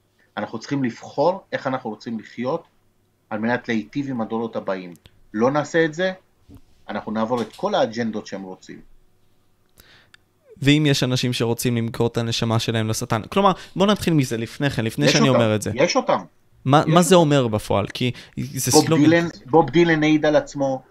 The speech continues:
Speaker 1: אנג'לינה ג'ולי, מדונה, הם העידו על עצמם בווידאו.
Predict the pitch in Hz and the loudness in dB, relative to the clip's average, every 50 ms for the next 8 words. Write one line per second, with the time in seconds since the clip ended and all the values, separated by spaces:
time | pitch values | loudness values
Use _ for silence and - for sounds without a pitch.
0 | _ _ _ _ - 110 107 113 123 117 117 113 113 113 - 147 151 143 139 131 | _ _ _ _ -10 -10 -8 -6 -4 -4 -2 -2 -4 -4 -2 0 0 0 0 -2
1 | 127 123 120 110 95 95 87 117 135 139 135 131 123 117 110 - _ _ - - | -4 -6 -8 -12 -12 -8 -2 0 0 0 0 0 -2 -4 -4 -8 _ _ -8 -4
2 | 233 143 175 226 247 311 302 285 - - - 185 180 175 170 175 175 185 254 269 | -2 -2 0 0 0 0 0 0 -2 -2 -4 -6 -6 -4 -4 -4 -4 -4 -4 -4
3 | - 196 139 - - | -4 -4 -6 -6 -8